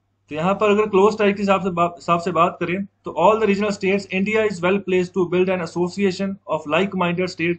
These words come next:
Japan, Russia, South Korea, to shape and pursue such an initiative for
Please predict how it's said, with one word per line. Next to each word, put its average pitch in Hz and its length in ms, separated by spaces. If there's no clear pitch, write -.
Japan, 170 480
Russia, 170 360
South 170 260
Korea, 170 340
to 160 80
shape 214 280
and 196 160
pursue 185 360
such 165 220
an 175 80
initiative 170 560
for 147 200